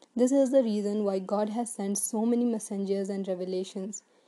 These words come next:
God always sends his guidance and warning before inflicting his punishment on people. In Quran, there are various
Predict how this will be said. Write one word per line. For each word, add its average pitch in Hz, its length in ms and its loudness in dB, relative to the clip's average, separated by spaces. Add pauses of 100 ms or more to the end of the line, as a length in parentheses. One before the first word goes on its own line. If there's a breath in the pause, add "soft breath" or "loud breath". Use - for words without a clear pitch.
(260 soft breath)
God 202 240 4
always 202 340 0
sends 208 300 -2
his 214 180 -2
guidance 196 540 -4
and 202 260 -4
warning 196 480 0
before 202 320 4
inflicting 202 640 -2
his 202 160 -6
punishment 196 680 -6 (180)
on 196 80 -4
people. 185 480 -6 (580 loud breath)
In 269 160 4
Quran, 196 560 -4
there 196 200 0
are 208 200 -2
various 196 560 -4